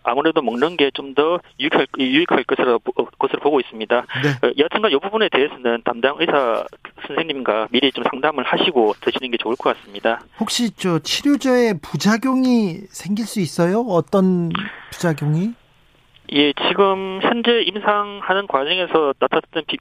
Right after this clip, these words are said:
Speaker 1: 그 부작용이 그 미각 이상이라든지 설사, 뭐 혈압 상승 등등이 있었는데요. 이 대부분 경미한 것으로 지금 파악이 되고 있습니다.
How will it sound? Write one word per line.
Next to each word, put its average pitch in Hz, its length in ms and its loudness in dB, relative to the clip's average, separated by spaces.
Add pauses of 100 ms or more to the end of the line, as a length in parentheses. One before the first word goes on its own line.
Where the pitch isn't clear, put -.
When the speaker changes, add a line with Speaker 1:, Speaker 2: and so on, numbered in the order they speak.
Speaker 1:
그 - 80 2
부작용이 143 580 -2
그 131 120 2
미각 131 360 2
이상이라든지 127 920 -2
설사, 147 440 2
뭐 107 320 0
혈압 - 280 0
상승 139 260 -8
등등이 139 320 -4
있었는데요. 135 640 0 (500)
이 - 140 2
대부분 190 560 -2
경미한 175 440 0
것으로 135 200 0
지금 117 160 -6
파악이 143 300 -4
되고 139 180 2
있습니다. 113 380 -2